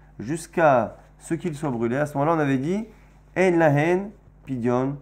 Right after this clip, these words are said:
ils n'ont pas de possibilité d'être rachetés. Donc dans le cas où il a dit que les choses, les fruits ou le vêtement a une kedusha, a une sainteté,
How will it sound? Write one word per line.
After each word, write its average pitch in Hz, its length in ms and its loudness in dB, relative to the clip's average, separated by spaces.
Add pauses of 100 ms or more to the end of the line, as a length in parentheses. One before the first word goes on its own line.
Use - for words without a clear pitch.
(280)
ils 127 120 -2
n'ont 131 140 -2
pas 180 120 0
de 175 80 4
possibilité 139 540 -4
d'être 139 360 -4 (600)
rachetés. 120 420 -6 (460)
Donc 107 160 -6
dans 151 140 2
le 185 120 2
cas 139 360 0 (240)
où 131 100 -2
il 139 120 2
a 147 80 0
dit 113 280 -4 (220)
que 117 400 0
les 104 140 -6
choses, 156 420 0
les 110 140 -4
fruits 151 480 -2
ou 135 340 0
le 120 100 2
vêtement 127 520 -2 (240)
a 120 80 -2
une 143 100 0
kedusha, 143 440 -2
a 117 120 -2
une 135 80 0
sainteté, 135 640 -6